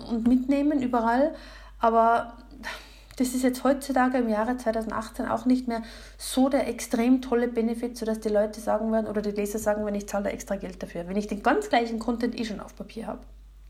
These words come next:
Also deshalb sollte man bei einer exakten Kopie des Printmagazins in die App wirklich Vorsicht walten lassen, denn der Schuss kann wirklich sehr schnell nach hinten losgehen. Für die Werbekunden, das ist das nächste große Thema, für die Werbekunden dürfte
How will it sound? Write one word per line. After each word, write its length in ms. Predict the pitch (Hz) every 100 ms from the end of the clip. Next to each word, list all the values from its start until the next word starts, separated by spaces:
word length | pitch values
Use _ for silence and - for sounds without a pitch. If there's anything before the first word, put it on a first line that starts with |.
| - - - - - - - - - -
Also 260 | 247 262
deshalb 360 | 262 262 262 254
sollte 260 | 262 262 262
man 200 | 254 247
bei 120 | 220
einer 140 | 226
exakten 460 | 214 - 240 - 254
Kopie 280 | - 269 240
des 160 | 226
Printmagazins 800 | - 277 285 269 262 262 269 277 - - -
in 200 | 277 285
die 160 | 294
App 200 | - 240 - - - 190
wirklich 540 | 226 254 254 254 -
Vorsicht 420 | - 220 226 220
walten 280 | 202 190 208
lassen, 300 | 196 190 -
denn 120 | 208
der 80 | 214
Schuss 240 | 220 254 254
kann 160 | 226
wirklich 300 | 220 226 220
sehr 100 | 202
schnell 220 | 202 190
nach 100 | 190
hinten 300 | 196 208 208
losgehen. 400 | 202 196 - 190 185 - - - - -
Für 140 | - 254
die 160 | -
Werbekunden, 800 | 214 320 392 - 233 208 196 190
das 140 | 190 208
ist 120 | 226
das 120 | 233
nächste 280 | 254 - 294
große 380 | - 202 202 214
Thema, 380 | - 190 185 196 - - - -
für 160 | - 240
die 160 | 226 220
Werbekunden 640 | 294 330 - 277 254 226
dürfte 480 | 262 269 - 247